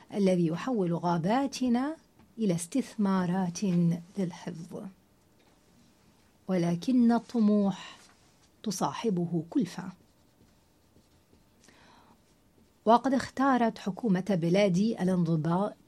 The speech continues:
المالي حتى في الوقت الذي نتابع فيه تنفيذ هذه الخطة الجريئة، فبليز هي خامس أكثر الدول النامية الجزرية الصغيرة عرضة لمخاطر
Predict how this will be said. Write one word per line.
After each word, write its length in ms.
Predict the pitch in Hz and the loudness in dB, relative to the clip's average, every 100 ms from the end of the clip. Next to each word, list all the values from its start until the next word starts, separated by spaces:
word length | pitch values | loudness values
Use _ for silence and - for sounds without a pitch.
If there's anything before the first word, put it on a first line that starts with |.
| - - | -12 0
المالي 680 | 202 180 175 165 175 190 196 - | 2 4 2 0 0 -2 -6 -12
حتى 460 | - 294 - 170 | -10 -10 -8 -6
في 60 | 175 | -2
الوقت 320 | 180 185 - | -2 -2 -2
الذي 280 | 196 175 170 | -2 0 2
نتابع 520 | 170 185 175 170 160 | 0 -2 -2 -2 -2
فيه 540 | 165 - 247 208 208 196 | -4 -4 -2 0 -2 -2
تنفيذ 440 | 175 170 202 175 | -2 -2 -2 -2
هذه 560 | 175 170 170 170 170 185 | -2 -4 -4 -4 -4 -2
الخطة 920 | 160 185 - _ _ - 269 - 180 | -2 -4 -14 _ _ -12 -10 -6 -4
الجريئة، 640 | 156 147 170 156 - - - - - | -4 -4 -4 -4 -8 -12 -18 -20 -14
فبليز 520 | - 165 160 190 202 | -6 -2 0 0 0
هي 140 | 185 - | -2 -4
خامس 500 | - 220 180 170 - _ 262 | -6 -4 -2 -4 -12 _ -10
أكثر 580 | 247 - 220 208 196 185 | -10 -6 -2 0 0 -2
الدول 300 | 165 190 165 | 0 0 0
النامية 300 | 202 214 170 | 0 0 0
الجزرية 440 | 165 156 180 175 | -2 -2 -2 -2
الصغيرة 480 | 175 185 196 196 170 | -4 -4 -2 0 0
عرضة 400 | 202 196 175 185 | 0 -2 -2 -4
لمخاطر 720 | 160 156 - 190 180 180 | -4 -6 -4 -6 -4 -4